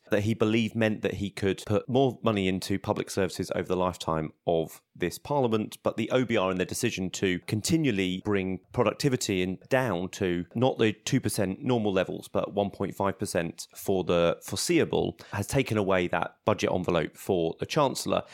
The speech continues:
scuppered many of the Tories' best laid plans and potentially opens up problems for all political parties going forward. There's been various people trying to apportion blame for that. The Treasury itself are looking to the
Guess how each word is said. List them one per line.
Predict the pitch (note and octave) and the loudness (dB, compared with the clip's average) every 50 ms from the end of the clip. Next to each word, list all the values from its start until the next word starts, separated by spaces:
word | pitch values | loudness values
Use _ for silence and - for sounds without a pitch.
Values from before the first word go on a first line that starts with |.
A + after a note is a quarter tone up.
| - - - - | -20 -20 -12 -10
scuppered | - - D3 C3+ - - B2 G#2+ - | -4 0 0 0 2 2 0 0 2
many | G#2+ G#2+ G2 F#2+ F#2 | 2 2 2 2 2
of | F2+ - | 0 -2
the | - | -6
Tories' | - - A2 G#2 F#2 F2 F2 E2+ - - - | -6 0 0 2 2 2 0 -2 -4 -8 -2
best | - G2+ F2 - - | -2 -2 -2 -2 -2
laid | F#2+ F2+ E2+ F2 E2+ E2+ D#2+ - _ _ _ _ - | 0 0 2 2 0 -2 -6 -10 _ _ _ _ -8
plans | - - D3 G#2 F2 F2 D#2+ F2+ | -2 0 2 2 2 2 2 0
and | F#2 F2 | 0 0
potentially | - - - B2 A2+ - - G2 F#2 F2+ E2 - _ - - - - _ - | -4 -2 -2 -2 -2 -2 -4 -2 -2 -4 -4 -6 _ -20 -20 -20 -14 _ -2
opens | G#2 G2+ - F#2+ E2+ E2+ | 0 0 0 -2 -2 -2
up | D#2 - | -2 -2
problems | - - - E2+ E2 D#2+ D#2 - | -4 -4 -4 -2 -4 -4 -6 -6
for | - - F2 E2 E2 - | -2 -2 0 0 0 0
all | - C3+ A#2 | 0 -2 -2
political | - - G2 - - - - | -2 -6 -10 -10 -8 -10 -6
parties | - F2+ E2 D#2+ - - F2 E2+ D#2+ - - - - - | -2 -2 -2 -2 -4 -8 -8 -8 -8 -10 -12 -18 -16 -6
going | - F2+ E2+ E2+ E2 | -2 -2 -2 -2 -2
forward. | - - A2+ G2 - - - - - - - - - - | -2 -2 -2 -2 -2 -6 -8 -10 -16 -20 -20 -14 -4 -2
There's | - G#2+ - | -2 -2 0
been | - C3 A#2+ A#2+ G#2+ | 0 0 0 2 2
various | C#3 C#3 C#3+ C#3+ C3+ A#2 - | 2 4 4 4 2 2 2
people | - A#2+ A2+ - - G2 F#2+ | 0 -2 -2 0 0 -2 0
trying | - - F#2 F2+ | 2 0 0 0
to | - - F#2+ | 0 -4 -8
apportion | - - - G2+ F2+ - - F2+ F2 E2+ E2+ - _ - - - _ - | -8 -4 -6 -4 -4 -2 -2 -2 -2 -2 -4 -8 _ -20 -20 -20 _ -2
blame | - A2 A2+ A#2+ A#2 | 2 2 4 4 2
for | - A#2+ | 2 2
that. | C3 - | 0 2
The | - - | 0 0
Treasury | - - B2+ A2+ F#2 A2 | 0 2 0 2 2 0
itself | - - - A#2 A2 G#2 - | -2 2 2 2 2 2 0
are | G#2+ | 0
looking | G2+ G2+ - - G2 F#2+ F2+ | 0 0 -2 -2 -6 -6 -4
to | - - A2 G2 F#2 F#2 | -4 -2 0 0 0 0
the | E2 F#2 F2 F2 F2 F2 F2 | 0 0 0 0 0 -2 -6